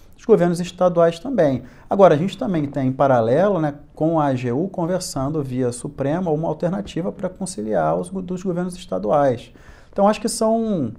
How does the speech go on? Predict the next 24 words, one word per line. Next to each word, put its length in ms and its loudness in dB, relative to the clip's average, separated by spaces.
várias 320 6
frentes 320 -2
que 100 -10
precisam 440 -2
s-, 240 -10
andar 340 2
simultaneamente, 1040 -4
porque 160 -4
é 40 0
um 20 2
problema 220 0
que 60 -12
precisa 100 0
ser 40 2
resolvido. 480 0
Então, 100 -14
se 140 -10
precisa 180 -6
ser 140 0
resolvido, 560 2
a 20 -2
gente 160 -8
tem 160 -2
que, 320 -2